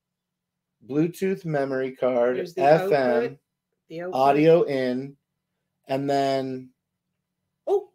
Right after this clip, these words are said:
Speaker 1: and then, um,
Speaker 2: You have your output and your, uh,
Speaker 1: output.
Speaker 2: oh,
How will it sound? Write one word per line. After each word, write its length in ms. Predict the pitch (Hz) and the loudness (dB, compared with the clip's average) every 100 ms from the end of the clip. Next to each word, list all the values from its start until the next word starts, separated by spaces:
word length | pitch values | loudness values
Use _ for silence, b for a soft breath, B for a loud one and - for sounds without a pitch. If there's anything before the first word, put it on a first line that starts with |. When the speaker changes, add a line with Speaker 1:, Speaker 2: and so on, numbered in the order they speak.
| _ - | _ -6
Speaker 1:
and 200 | 135 147 | -4 0
then, 420 | 143 143 139 139 | 2 2 -2 -2
um, 800 | 139 135 131 131 127 123 117 117 _ _ _ | 0 2 2 2 0 -2 -6 -12 _ _ _
Speaker 2:
You 100 | 202 | -8
have 140 | 202 196 | -6 -4
your 180 | 196 - | -6 -4
output 540 | 208 220 - 247 254 247 - | -6 -6 -8 -6 -6 -10 -10
and 280 | 196 196 196 | -6 -4 -4
your, 560 | 185 185 185 185 180 | -6 -6 -6 -8 -10
uh, 60 | 180 | -12
Speaker 1:
output. 640 | 175 175 113 165 110 104 - _ _ _ _ 190 | -10 -4 -4 -4 -10 -14 -16 _ _ _ _ -10
Speaker 2:
oh, 300 | 180 165 | -8 -8